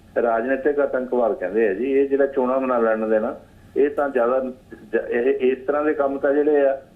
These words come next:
ਉਹ ਨਕਸਲਾਈਟ ਕਰਦੇ ਹੁੰਦੇ ਆ ਵੀ ਕੋਈ ਵੋਟਾਂ ਨਹੀਂ ਪੈਣ ਦੇਣੀਆਂ ਅਸੀਂ, ਸਾਡਾ ਵੋਟਾਂ 'ਚ ਕੋਈ ਵਿਸ਼ਵਾਸ ਨਹੀਂ ਹੈ, ਉਹ ਕਰਦੇ ਹੁੰਦੇ ਆ। ਜਾਂ ਫੰਡਾਮੈਂਟਲਿਸਟ ਕਰਦੇ ਹੁੰਦੇ ਆ। ਕਿਉਂ ਕਰਦੇ ਆ ਇੱਦਾਂ ਦੇ ਕੰਮ? ਸਾਨੂੰ ਚ-, ਚੋਣ ਲੜਨ ਦੇਣ, ਸਾਡਾ ਵਿਰੋਧ ਕਰਨ,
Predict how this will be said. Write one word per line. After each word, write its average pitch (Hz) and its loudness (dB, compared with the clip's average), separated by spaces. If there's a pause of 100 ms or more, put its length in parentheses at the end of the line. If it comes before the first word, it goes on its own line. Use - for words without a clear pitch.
(200)
ਉਹ 147 2
ਨਕਸਲਾਈਟ 147 -2
ਕਰਦੇ 135 0
ਹੁੰਦੇ 135 2
ਆ 139 2
ਵੀ 139 0
ਕੋਈ 139 2
ਵੋਟਾਂ 131 0
ਨਹੀਂ 127 -2
ਪੈਣ 123 -2
ਦੇਣੀਆਂ 123 0
ਅਸੀਂ, 117 -6 (160)
ਸਾਡਾ 127 2
ਵੋਟਾਂ 120 0
'ਚ - -4
ਕੋਈ 123 2
ਵਿਸ਼ਵਾਸ 117 0
ਨਹੀਂ 110 -2
ਹੈ, 107 -4 (240)
ਉਹ 135 0
ਕਰਦੇ 98 0
ਹੁੰਦੇ 104 2
ਆ। 107 -2 (840)
ਜਾਂ 113 0
ਫੰਡਾਮੈਂਟਲਿਸਟ 113 -2
ਕਰਦੇ 110 0
ਹੁੰਦੇ 110 0
ਆ। 110 2
ਕਿਉਂ 139 0
ਕਰਦੇ 139 0
ਆ 143 4
ਇੱਦਾਂ 139 0
ਦੇ 139 4
ਕੰਮ? 135 0 (460)
ਸਾਨੂੰ 123 0
ਚ-, - -16 (100)
ਚੋਣ 131 2
ਲੜਨ 107 0
ਦੇਣ, 131 0
ਸਾਡਾ 143 -2
ਵਿਰੋਧ 170 0
ਕਰਨ, 180 -2